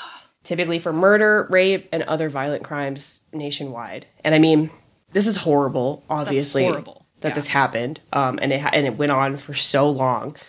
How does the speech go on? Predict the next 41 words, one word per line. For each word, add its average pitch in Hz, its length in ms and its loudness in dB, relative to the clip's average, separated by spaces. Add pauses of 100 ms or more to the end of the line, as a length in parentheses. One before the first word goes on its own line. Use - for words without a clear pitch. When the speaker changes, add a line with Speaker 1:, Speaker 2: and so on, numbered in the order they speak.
(320)
Speaker 1:
But 147 220 0
I - 60 2
have 175 320 0
to 165 260 -2
at 123 180 -8
least 143 240 -6
give 131 180 -10
the 131 100 -8
F 127 140 -12
B 120 100 -10
I 110 100 -12
credit. 120 500 -6 (120)
I 143 100 0
mean, 117 200 -8 (680)
they 156 140 -4
did 143 140 -4
it 135 140 0
after 127 300 -2
they 123 80 -6
were 123 100 -10
called 120 320 -8
out 113 240 -6
by 120 360 -10 (280)
<laughs> - 580 -6
a, 208 640 0 (400)
you 104 100 -14
know, 80 180 -16 (420)
journalist, 143 880 -2
but 120 340 -2 (120)
they 139 200 -8
did 139 180 -2
address 143 360 0
it 135 180 4
and 131 140 -2
they 120 140 -6
did 127 240 -8
start 127 260 -4
investigating 127 640 -8
these 127 140 -10
cases. 120 560 -12
And 120 280 -6